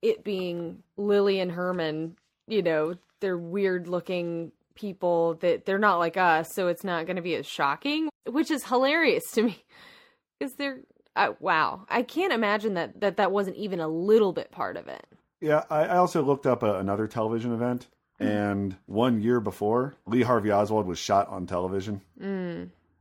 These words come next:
Speaker 2: And I can't help but think that because of that and things like that on T V, people are like, "Well, let's just stop messing around with twin beds."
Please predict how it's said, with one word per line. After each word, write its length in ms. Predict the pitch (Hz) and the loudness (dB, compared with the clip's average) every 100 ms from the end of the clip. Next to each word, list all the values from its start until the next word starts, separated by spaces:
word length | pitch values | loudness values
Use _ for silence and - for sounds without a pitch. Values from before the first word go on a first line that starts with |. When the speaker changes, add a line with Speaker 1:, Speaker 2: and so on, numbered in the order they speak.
| - | -10
Speaker 2:
And 80 | 143 | -8
I 60 | 156 | -6
can't 200 | 196 185 | -4 -2
help 120 | 160 | -2
but 120 | 139 | -2
think 220 | 135 135 | -2 -2
that 160 | 123 101 | -2 -2
because 320 | 104 135 180 | -4 -4 -4
of 120 | 139 | -2
that 280 | 120 120 120 | 2 2 2
and 100 | 104 | -4
things 240 | 120 123 113 | -4 -2 -2
like 180 | 104 | -4
that 340 | 98 95 98 - _ - | 0 0 0 -4 _ -6
on 220 | 120 117 | -2 -2
T 240 | - 107 | -4 -6
V, 380 | 95 92 92 90 _ | -2 -2 -2 -4 _
people 220 | - 117 113 | -16 -6 -2
are 60 | |
like, 280 | 107 107 101 | 0 -2 -4
"Well, 220 | 160 156 | -6 -4
let's 140 | 139 131 | -6 -8
just 160 | 95 | -10
stop 220 | - 82 | -6 -6
messing 280 | 85 82 85 | -4 -10 -10
around 280 | 80 80 80 | -8 -8 -8
with 100 | 80 | -12
twin 240 | - 82 | -12 -10
beds." 360 | 78 78 78 | -10 -12 -14